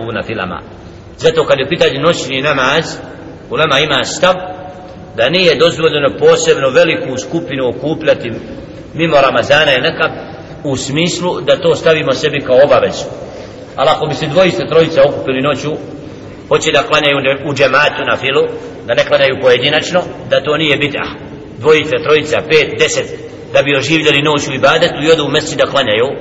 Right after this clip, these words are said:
Znači, bez određenog vremena vakta u smislu da stave sebi „moramo taj dan”, nije to bid'a. Ali ako bi htjeli veliku skupinu uvijek sebi stavili za obavezu da svako večer klanjamo u džematu,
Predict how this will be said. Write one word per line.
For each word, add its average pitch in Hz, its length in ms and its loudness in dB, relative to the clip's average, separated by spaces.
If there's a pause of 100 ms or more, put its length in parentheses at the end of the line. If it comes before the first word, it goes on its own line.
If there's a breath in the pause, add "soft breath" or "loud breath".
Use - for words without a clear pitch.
(960)
Znači, 135 280 0
bez 165 220 4
određenog 151 500 2
vremena 147 340 4
vakta 147 300 2
u 127 40 2
smislu 156 320 -6
da 135 80 4
stave 139 280 4
sebi 135 240 0
„moramo 135 360 4
taj 127 220 2
dan”, 143 220 2 (800)
nije 180 280 2
to 175 120 6
bid'a. - 300 -2 (300)
Ali 143 180 4
ako 160 120 -2
bi 160 80 2
htjeli 190 280 2
veliku 196 380 2
skupinu 170 400 0
uvijek 175 380 4
sebi - 240 2
stavili 180 300 2
za 170 120 4
obavezu 156 420 4
da 143 80 4
svako 165 320 2
večer 160 280 2
klanjamo 151 300 0
u 135 40 -2
džematu, 147 380 2